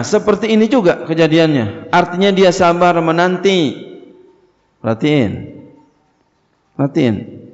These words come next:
Ya. Kalau orang tanya ntar gimana? Nggak bisa jawab. Ya.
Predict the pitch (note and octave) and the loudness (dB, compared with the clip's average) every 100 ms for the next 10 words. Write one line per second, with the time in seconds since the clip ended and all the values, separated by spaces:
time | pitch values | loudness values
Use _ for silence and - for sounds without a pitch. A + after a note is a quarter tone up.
0 | - _ - G3 G#2+ C3 C#3 - - _ | -20 _ -12 -6 -4 -6 -10 -18 -20 _
1 | - _ _ _ _ - - - _ _ | -20 _ _ _ _ -20 -20 -20 _ _
2 | _ _ _ - - - _ _ _ - | _ _ _ -20 -20 -20 _ _ _ -8
3 | C#3 A#2 A#2 A#2+ A#2 A#2 C#3 D#3 D#3 C#3 | -2 0 2 0 0 2 2 0 0 0
4 | C3 D3+ C3 G#2+ F#2+ - - - A#2+ A#2 | 0 2 0 0 -4 -10 -12 -4 -2 -2
5 | G#2 A2+ A2 G#2 F#2+ - - B2+ G2+ - | -4 -4 -4 -4 -6 -10 -6 -2 -2 -4